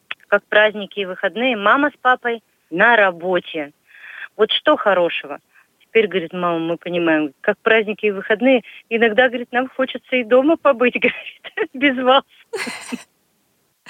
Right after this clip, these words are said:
А мы, а мы дома теперь уже. Сейчас, конечно, меньше уже гастролей, разъездов, так как всё-таки возраст идёт. И сейчас уже ученики, очень многие наши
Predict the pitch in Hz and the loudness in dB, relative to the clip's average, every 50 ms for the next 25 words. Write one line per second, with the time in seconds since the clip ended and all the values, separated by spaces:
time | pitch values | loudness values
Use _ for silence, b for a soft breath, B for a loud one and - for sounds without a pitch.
0 | 679 762 B B B 453 415 403 392 B - - _ 277 262 269 269 269 285 311 | -2 2 B B B 4 4 4 2 B -2 -4 _ 0 0 2 2 2 4 4
1 | 269 - - B B B B B - 254 269 302 359 277 233 247 233 226 220 240 | 2 2 -2 B B B B B -2 0 0 0 0 2 2 4 4 2 0 -4
2 | - - 208 - - 220 208 214 208 185 196 202 190 175 175 170 - - - _ | -8 -10 -12 -6 -4 -2 -2 -2 -4 -6 -8 -12 -14 -14 -18 -18 -20 -20 -20 _
3 | _ - - 233 233 - - 208 202 202 208 - - 180 180 185 202 208 202 - | _ -8 -6 -6 -6 -4 -6 -6 -4 -4 -6 -8 -8 -8 -6 -4 -4 -6 -4 -4
4 | - 160 147 156 143 156 151 - - - 202 214 202 175 165 160 151 143 165 170 | -4 -4 -4 -4 -4 -4 -6 -4 -2 0 2 2 4 4 2 2 0 -2 -2 0
5 | 185 214 208 190 180 - B B B B B B B B B B - _ - 175 | 0 0 2 0 -2 -4 B B B B B B B B B B -6 _ -2 -2
6 | - - 165 - - - 165 156 156 160 - - 151 151 165 160 160 156 - _ | -2 -2 -4 -6 -4 -6 -4 -2 -2 -2 -2 -2 0 2 2 2 2 -2 -6 _
7 | _ - 151 143 180 220 302 359 - _ _ _ B B B B B B B B | _ -10 -4 2 4 4 4 4 2 _ _ _ B B B B B B B B
8 | B B _ _ 160 165 170 165 - - 180 175 - 175 165 165 160 165 - - | B B _ _ -2 0 0 0 0 0 -2 0 0 0 0 0 0 0 0 -2
9 | 170 170 175 175 - - - 294 330 339 339 - _ _ - 233 - - 226 226 | 0 0 -2 -2 -4 -2 2 2 2 2 2 -2 _ _ -12 -6 -4 -2 0 0
10 | 220 214 220 220 208 185 202 190 190 185 175 175 180 175 180 175 - - 170 170 | 2 2 2 2 2 0 -2 -2 0 0 0 0 0 0 0 0 0 -2 -4 -6
11 | 165 | -8